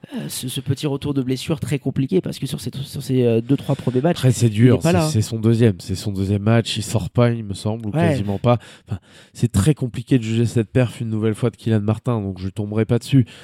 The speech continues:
Speaker 2: La petite satisfaction, c'est d'avoir retrouvé un petit peu Harkim Robertson,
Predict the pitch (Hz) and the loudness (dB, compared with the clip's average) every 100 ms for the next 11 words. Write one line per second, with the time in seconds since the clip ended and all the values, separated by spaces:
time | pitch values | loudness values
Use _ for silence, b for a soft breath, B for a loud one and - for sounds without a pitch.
0 | B B _ - - 80 120 120 - 123 | B B _ -18 -16 0 2 2 -2 -2
1 | 135 123 - - 123 - 131 - 110 107 | 0 0 -2 0 0 0 -4 -2 0 2
2 | 104 110 - 110 113 107 101 - 113 104 | 2 0 -2 0 0 0 -4 -2 0 0
3 | - 107 101 104 104 - 120 110 | -6 -4 -2 -2 -4 -2 0 0